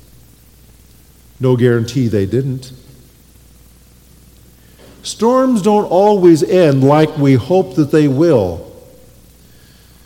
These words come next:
Parents don't always reconcile and decide to work it out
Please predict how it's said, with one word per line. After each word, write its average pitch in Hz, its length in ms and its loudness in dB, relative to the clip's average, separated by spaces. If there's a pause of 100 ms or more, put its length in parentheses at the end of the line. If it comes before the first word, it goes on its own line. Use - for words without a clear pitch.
(1600)
Parents 135 400 -4
don't 135 240 -2
always 131 520 -2
reconcile 101 800 -8 (1300)
and 101 140 -10
decide 120 800 -4
to 120 100 -6
work 107 340 -8
it 104 120 -4
out 104 420 -10